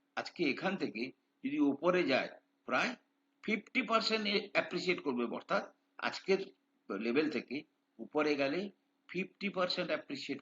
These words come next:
করবে। Can you imagine? এবং তারপরে তার যেভাবে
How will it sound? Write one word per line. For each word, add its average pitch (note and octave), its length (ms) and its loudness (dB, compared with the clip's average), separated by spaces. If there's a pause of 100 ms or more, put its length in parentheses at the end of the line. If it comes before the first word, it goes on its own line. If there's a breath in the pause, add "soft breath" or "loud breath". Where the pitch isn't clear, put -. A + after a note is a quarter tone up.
করবে। A2 200 -2 (100)
Can A#2 180 0
you C#3 100 0 (100)
imagine? F3 360 -2 (400)
এবং E3 160 0 (240)
তারপরে C3 480 0 (420)
তার A#2 200 -4
যেভাবে C3+ 260 -2